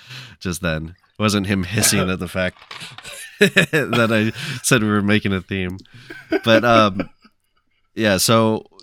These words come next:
Janko and I were, uh, creating this theme, and I watched Eating Raoul because we were pretty positive, like,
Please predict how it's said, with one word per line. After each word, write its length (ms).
Janko 440
and 100
I 320
were, 680
uh, 420
creating 340
this 180
theme, 580
and 160
I 80
watched 480
Eating 300
Raoul 580
because 340
we 100
were 120
pretty 260
positive, 480
like, 220